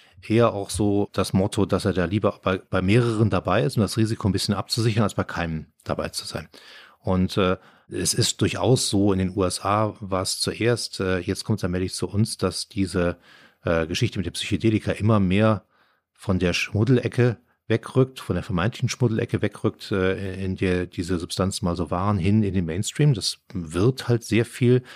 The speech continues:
damit experimentiert. Es gab ein paar bahnbrechende und auch sehr überzeugende klinische Studien. Es gab, äh, Großversuche mit einigen Substanzen wie zum Beispiel dem Psilocybin in Zauberpilzen, mit dem, äh, D M T, das die Schamanen im Amazonas nehmen.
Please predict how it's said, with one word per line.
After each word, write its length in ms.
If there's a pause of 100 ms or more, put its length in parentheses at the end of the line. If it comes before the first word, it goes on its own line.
damit 180
experimentiert. 560
Es 120
gab 200
ein 80
paar 280 (340)
bahnbrechende 800 (420)
und 140
auch 100
sehr 140
überzeugende 560
klinische 400
Studien. 540 (340)
Es 160
gab, 260
äh, 140
Großversuche 640
mit 180
einigen 340
Substanzen 600
wie 260
zum 140
Beispiel 140
dem 120
Psilocybin 580
in 80
Zauberpilzen, 960
mit 140
dem, 220
äh, 180
D 160
M 120
T, 260
das 140
die 100
Schamanen 420
im 100
Amazonas 640
nehmen. 320